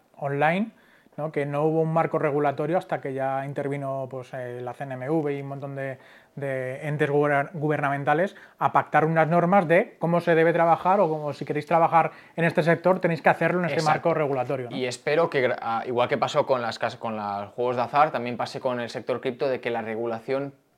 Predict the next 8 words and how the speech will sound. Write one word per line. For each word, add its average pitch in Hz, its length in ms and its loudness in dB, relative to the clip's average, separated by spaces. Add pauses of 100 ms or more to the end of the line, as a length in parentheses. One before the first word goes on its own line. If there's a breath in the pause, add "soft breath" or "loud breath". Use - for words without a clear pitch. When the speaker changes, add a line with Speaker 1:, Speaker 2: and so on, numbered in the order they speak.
(120)
Speaker 2:
haga 156 380 -4 (540 soft breath)
que 120 340 -6 (280)
los 113 180 -8
scams 131 640 -6 (440)
se - 200 -10
vean 127 400 -4 (300)
o 120 140 -6
desaparezcan 143 680 -4